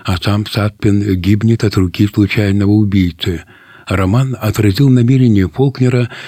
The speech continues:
найти в истории Юга титанические фигуры, напоминающие персонажей античных трагедий и ветхозаветных преданий. Повесть «Медведь» написана в жанре романа воспитания.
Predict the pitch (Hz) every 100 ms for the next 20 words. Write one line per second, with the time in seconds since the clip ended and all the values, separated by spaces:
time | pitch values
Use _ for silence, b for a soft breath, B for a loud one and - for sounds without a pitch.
0 | B 101 98 95 160 143 131 - 135 127
1 | 120 101 135 135 123 - 117 110 131 127
2 | - 120 104 113 104 131 95 80 B B
3 | - 95 104 95 95 90 87 101 101 95
4 | 101 95 101 98 92 92 - 95 101 -
5 | - 85 85 127 123 120 B B B -
6 | 95 95 - 101 92 87 85 92 80 -
7 | 87 82 80 78 78 73 _ _ _ _
8 | _ _ _ - - 139 131 - - 104
9 | 104 98 131 107 - b b b b -
10 | - - 147 - 131 127 87 95 107 107
11 | 110 104 104 95 90 92 95 95 - 107
12 | 92 82 80 76 -